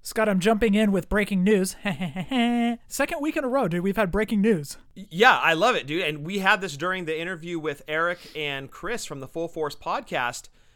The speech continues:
Speaker 2: We had the breaking news of the G I Joe figures being shown, so you got a natural reaction.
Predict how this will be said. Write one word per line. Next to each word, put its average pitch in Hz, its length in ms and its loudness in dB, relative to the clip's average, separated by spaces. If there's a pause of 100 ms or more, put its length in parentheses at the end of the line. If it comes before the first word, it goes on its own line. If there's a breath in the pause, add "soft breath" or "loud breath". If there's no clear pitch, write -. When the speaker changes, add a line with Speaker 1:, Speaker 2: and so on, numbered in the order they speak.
(140)
Speaker 2:
We 151 260 -8
had 170 240 2
the 156 40 -4
breaking 170 460 -6
news 170 240 -8
of 139 100 -10
the 143 60 -10
G 165 200 -8
I 151 140 -2
Joe 165 200 -4
figures 135 340 -10
being 127 260 -12
shown, 131 360 -12
so - 120 -16
you 139 140 -10
got 139 160 -4
a 127 60 -10
natural 151 420 -4
reaction. 156 560 -4